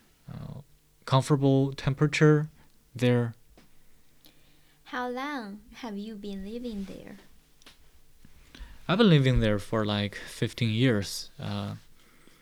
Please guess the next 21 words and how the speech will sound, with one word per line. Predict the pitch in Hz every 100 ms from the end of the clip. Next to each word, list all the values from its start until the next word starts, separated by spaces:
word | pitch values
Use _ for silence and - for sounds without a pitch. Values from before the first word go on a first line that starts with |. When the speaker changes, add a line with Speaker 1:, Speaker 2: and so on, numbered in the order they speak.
| _ - - _ _ 117
Speaker 1:
mm, | 110 104 101 101 160 - - - - - _ _ _ _ - -
mm, | 117 113 117 - 135
I |
mean, | 131 139 135 135
I | 135 127 123 123 - - -
spent | - 123 127
all | 127 139
of, | 143 - - - -
mm, | 117 110 147 - -
almost | 127 131 127 117 -
of | 107 113
my, | 107 107 104 104 101 - - - - - - - _ _ _ - 107
mm, | 104 104 107 -
childhood | - - 156 180 - -
there. | - 101 123 127 - _ _ - -
And | 117
after | 160 156 156 143 135 127 - - _
I | 127 120
graduated | - 120 110 113 110
from | - 110 104 120 -
the | -